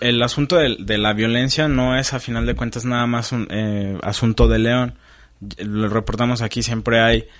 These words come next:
San Pancho, este, Purísima, Irapuato, Celaya, Salamanca, básicamente todo el estado. En Irapuato hay, este, una investigación del día de hoy de cerca de las seis treinta de la mañana,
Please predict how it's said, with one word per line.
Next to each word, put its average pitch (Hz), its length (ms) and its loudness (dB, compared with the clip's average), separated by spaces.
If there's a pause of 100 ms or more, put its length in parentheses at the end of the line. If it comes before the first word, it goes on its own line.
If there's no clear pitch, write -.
(160)
San 98 220 -2
Pancho, 120 960 2
este, 92 400 -8
Purísima, 110 540 -2
Irapuato, 98 480 -4
Celaya, 92 500 0
Salamanca, 90 520 -8
básicamente 101 640 -2
todo 107 160 4
el 98 100 4
estado. 101 440 2 (540)
En 117 180 2
Irapuato 139 920 4
hay, 120 680 2
este, 101 500 -4
una 117 220 0
investigación 117 960 0 (120)
del 95 240 -4
día 104 140 4
de 107 140 4
hoy 107 200 6
de 110 100 2
cerca - 280 -4
de 110 60 0
las 95 140 -2
seis 98 200 -6
treinta 104 300 -4
de 104 60 0
la 95 100 -2
mañana, 104 520 -2